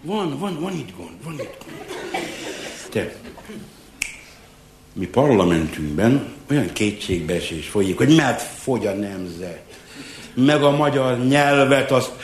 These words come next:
nem ön-, hát nem mi vagyunk a hibásak, ne csináld már.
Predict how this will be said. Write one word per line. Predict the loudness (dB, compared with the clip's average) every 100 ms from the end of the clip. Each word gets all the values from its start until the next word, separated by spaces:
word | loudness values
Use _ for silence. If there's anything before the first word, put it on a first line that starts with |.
| -8 0
nem | 2 4
ön-, | 2 2 -2 -12 -18 -20 -20 -20 -18
hát | -18 -8
nem | -2 0 0
mi | 0 4 4 4 -4 -2
vagyunk | -2 0 -2 -4
a |
hibásak, | -4 -2 -2 -4 -6 -12 -14 -8
ne | -8 -8
csináld | -10 -10 -10 -12 -12 -12
már. | -10 -12